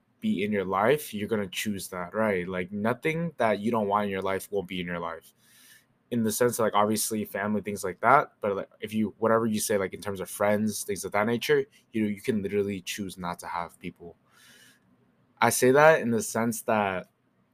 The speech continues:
college is, like, just for example, for college, right? College is so big. If you don't ever wanna see somebody ever again, you'll never see them again.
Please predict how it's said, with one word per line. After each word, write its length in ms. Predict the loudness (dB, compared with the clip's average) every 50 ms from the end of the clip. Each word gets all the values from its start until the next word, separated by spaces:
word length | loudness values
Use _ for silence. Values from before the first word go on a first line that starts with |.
| -20 _ _ _ _ _ _
college 360 | 4 6 8 8 8 6 4 0
is, 260 | -2 -2 -2 -4 -4 -2
like, 220 | -2 -2 -2 -4 -6 -6
just 360 | -4 -2 -2 -2 -4 0 2
for 120 | 2 4
example, 320 | 4 2 2 0 0 -2 -2
for 100 | -4 -4
college, 340 | -2 -2 -2 -2 -4 -6
right? 240 | -6 -4 -4 -6 -8 -10 -18 -20 -20 -20 _ _ _
College 380 | 2 4 4 6 4 4 2
is 120 | -2 -4 -6
so 280 | -6 -4 -2 -2 -2
big. 300 | -2 -4 -6 -8 -8 -12 -18 _ _ _ _ _ _ _ _ _ _ _ _ _ _ _ _
If 120 | -10 -6 -4
you 100 | 0 4
don't 260 | 4 4 4 4 2
ever 180 | 2 4 4
wanna 280 | 6 6 4 4 4 0
see 260 | -2 -6 -6 -4 -4
somebody 560 | -2 0 0 2 4 4 4 2 0 -2 -6 -6 -4
ever 340 | -2 -2 0 0 2 2 0
again, 480 | 0 0 -2 -2 -2 -2 -2 -4 -8 -12 _ _ _ _
you'll 280 | -4 -2 0 0 0
never 340 | -2 -2 -2 -4 -4 -4 -6
see 180 | -8 -10 -10 -12
them 220 | -12 -14 -14 -16
again. 240 | -20 -20 -20 -20